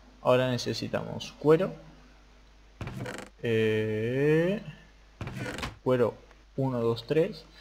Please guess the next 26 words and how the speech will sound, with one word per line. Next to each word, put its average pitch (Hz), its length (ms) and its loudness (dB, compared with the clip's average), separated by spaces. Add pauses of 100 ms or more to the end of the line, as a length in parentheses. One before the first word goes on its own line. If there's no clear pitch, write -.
(400)
librerías 127 1080 2 (580)
o 113 320 4
libros, 143 500 2
que 110 160 -4
aquí 113 160 -4
tengo 110 280 0
libros, 147 440 0
uno, 113 240 -4
dos, - 680 -6
bueno, - 280 -8 (840)
uno, 120 280 -2
dos, 107 440 0
tres, 104 280 0 (100)
cuatro, 104 340 0
cinco 107 380 -4
y 101 40 -6
seis. 147 600 0 (580)
Ahora 120 300 4
necesitamos 110 840 -2
madera, 143 480 2 (760)
que 101 100 -8
madera 107 360 2
tengo 104 220 -2
que 104 140 -2
tener 107 240 0
aquí 139 320 -2